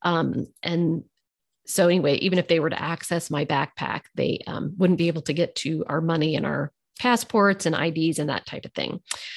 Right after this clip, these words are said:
Um, another shocker for me was the, um, bathroom slash toilet situation over there.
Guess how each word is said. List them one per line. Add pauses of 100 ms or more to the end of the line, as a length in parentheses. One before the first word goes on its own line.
(680)
Um,
another
shocker
for
me
was
the,
um, (160)
bathroom
slash
toilet
situation
over
there.